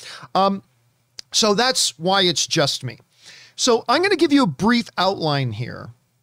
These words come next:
of what it is we're gonna be talking about today and, and how it,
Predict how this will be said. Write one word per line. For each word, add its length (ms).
of 420
what 260
it 120
is 220
we're 140
gonna 200
be 140
talking 520
about 240
today 400
and, 120
and 140
how 220
it, 80